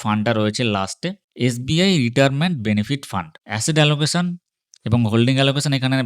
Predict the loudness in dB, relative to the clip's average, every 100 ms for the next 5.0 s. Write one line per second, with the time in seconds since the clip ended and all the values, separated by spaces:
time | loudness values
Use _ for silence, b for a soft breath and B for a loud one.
0 | -4 _ _ _ -6 -4 -2 -2 -2 -4
1 | -2 -4 0 -2 0 0 0 -2 -4 -4
2 | -6 -6 -4 -4 -2 -4 -4 -4 -2 0
3 | 0 -2 -2 -2 -2 -2 -4 -4 -10 _
4 | _ _ _ -20 B B B 0 4 6